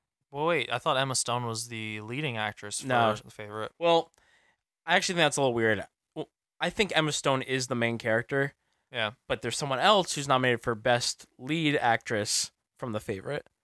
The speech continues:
Speaker 1: Okay,
Speaker 2: So
Speaker 1: well, I guess
Speaker 2: apparently
Speaker 1: we'll
Speaker 2: they
Speaker 1: get
Speaker 2: didn't,
Speaker 1: there.
Speaker 2: yeah, so apparently they didn't agree. But
Speaker 1: That's
Speaker 2: I
Speaker 1: just
Speaker 2: would
Speaker 1: falling down to where they land on the call sheet.
Speaker 2: I guess so. I would agree that Emma Stone is the main character in that movie, though.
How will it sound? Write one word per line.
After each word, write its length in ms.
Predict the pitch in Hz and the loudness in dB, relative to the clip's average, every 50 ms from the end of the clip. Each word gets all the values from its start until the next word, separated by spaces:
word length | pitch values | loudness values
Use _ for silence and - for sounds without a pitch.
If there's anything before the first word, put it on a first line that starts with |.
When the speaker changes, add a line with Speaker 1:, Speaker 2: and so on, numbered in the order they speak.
| - 107 | -12 -6
Speaker 1:
Okay, 320 | 110 131 - 160 131 127 | -6 -6 -2 0 0 2
Speaker 2:
So 100 | 127 123 | 0 0
Speaker 1:
well, 140 | 123 123 123 | 2 2 4
I 40 | 240 | 4
guess 200 | 254 262 247 226 | 6 6 6 6
Speaker 2:
apparently 20 | 196 | 6
Speaker 1:
we'll 40 | 175 | 6
Speaker 2:
they 80 | 170 | 6
Speaker 1:
get 100 | - - | 6 6
Speaker 2:
didn't, 120 | - 135 117 | 4 4 2
Speaker 1:
there. 220 | 113 110 110 110 110 | 2 2 2 0 0
Speaker 2:
yeah, 240 | 131 120 107 98 101 | 0 2 2 2 0
so 140 | - - | -2 -6
apparently 300 | 127 - 180 190 185 170 | -4 -2 0 0 2 2
they 120 | 156 156 147 | 2 2 2
didn't 200 | 139 135 135 127 | 0 0 -2 -2
agree. 480 | 104 113 113 113 110 101 95 110 123 _ _ _ - | -4 -6 -6 -4 -4 -4 -6 -8 -14 _ _ _ 0
But 220 | 147 135 123 - _ - 131 120 | 2 2 2 0 _ -18 -10 -2
Speaker 1:
That's 140 | 127 135 160 | 2 4 4
Speaker 2:
I 20 | |
Speaker 1:
just 100 | 165 165 | 4 4
Speaker 2:
would 80 | 165 156 | 4 2
Speaker 1:
falling 260 | - 156 147 139 131 | 4 4 4 4 4
down 200 | 123 127 127 127 120 | 4 4 4 4 2
to 100 | - 123 | 0 0
where 140 | 120 120 123 | 2 2 2
they 80 | 123 | 2
land 240 | 120 120 120 120 120 | 2 0 0 0 -2
on 100 | 117 104 | -2 -4
the 60 | 104 | -6
call 280 | - - 123 113 123 127 | -6 -4 0 2 2 2
sheet. 320 | - - 110 107 107 - _ _ - | 2 -2 -4 -4 -6 -6 _ _ -10
Speaker 2:
I 60 | 113 107 | -8 -2
guess 200 | 110 110 107 - | 0 0 0 0
so. 160 | - 113 110 113 | -2 -4 -2 2
I 100 | 156 170 | 4 6
would 140 | 180 180 165 | 6 6 4
agree 280 | 160 147 156 151 147 | 2 2 2 2 4
that 180 | 139 135 131 113 | 4 4 2 2
Emma 180 | 120 123 120 - | 2 0 -2 -2
Stone 180 | - 135 123 | -2 -2 0
is 140 | 117 113 107 | 0 -2 -2
the 60 | 117 | -4
main 180 | 113 110 104 104 | -4 -4 -4 -4
character 280 | - 113 104 101 - 107 | -4 -4 -4 -4 -6 -8
in 40 | 107 | -10
that 140 | 104 - | -10 -10
movie, 180 | - - - - | -12 -18 -20 -20
though. 220 | - - - - | -16 -12 -12 -12